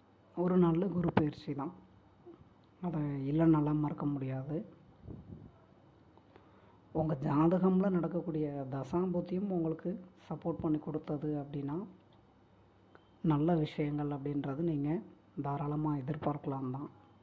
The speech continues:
நிறைய விஷயங்கள் சொல்ல வேண்டியிருக்கு. அதனால வீடியோ எவ்வளோ நேரம் போகுன்றது தெரியல. உங்களுக்கு எப்போ ஃப்ரீ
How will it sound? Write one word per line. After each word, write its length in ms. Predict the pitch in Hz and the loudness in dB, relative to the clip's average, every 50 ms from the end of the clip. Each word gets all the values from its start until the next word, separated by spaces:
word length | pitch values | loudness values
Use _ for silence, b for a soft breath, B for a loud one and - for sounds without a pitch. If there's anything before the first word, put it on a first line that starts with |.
| - - - _ - - - - - _ - _ - _ _ _ - _ - - - _ - _ _ _ - - - - - - - - b b b b b b b b b b b b b b b b b b - - - - - 175 160 | -20 -20 -20 _ -20 -20 -20 -20 -20 _ -20 _ -20 _ _ _ -20 _ -20 -20 -20 _ -20 _ _ _ -20 -20 -20 -20 -20 -20 -20 -20 b b b b b b b b b b b b b b b b b b -20 -20 -12 -2 4 6 6
நிறைய 240 | 156 156 151 165 170 160 156 | 8 8 8 8 8 8 8
விஷயங்கள் 480 | 156 - - 165 165 165 160 156 - | 4 4 4 6 6 6 4 4 2
சொல்ல 140 | - 156 147 151 | 2 2 2 2
வேண்டியிருக்கு. 460 | 151 147 147 147 143 143 - 170 165 165 156 | 2 2 2 0 -2 -2 -2 0 0 0 0
அதனால 340 | 147 143 147 151 151 160 165 151 143 | 0 0 2 2 2 0 0 2 2
வீடியோ 240 | 151 156 165 160 156 147 143 139 | 4 4 6 4 4 4 2 2
எவ்வளோ 180 | 147 156 156 160 | 0 2 2 2
நேரம் 240 | 156 151 143 131 - | 2 0 0 0 0
போகுன்றது 580 | 147 143 147 160 156 147 131 143 139 139 143 147 - - - | 0 0 0 0 0 0 0 -2 -4 -4 -6 -8 -10 -8 -6
தெரியல. 320 | 139 143 143 143 135 131 143 208 240 - - - - - - - - - - - - - - _ - - - - - - - - - - - 151 | -4 -2 -2 -2 -2 -4 -6 -6 -8 -12 -16 -20 -20 -20 -20 -20 -20 -20 -20 -20 -20 -20 -20 _ -20 -20 -20 -20 -20 -20 -20 -20 -20 -8 -4 -2
உங்களுக்கு 300 | 156 151 147 139 - 147 139 131 | 0 0 0 -2 -2 -4 -4 -4
எப்போ 240 | - - - 196 185 - | 0 2 2 2 2 2
ஃப்ரீ 180 | 170 170 165 | 0 0 0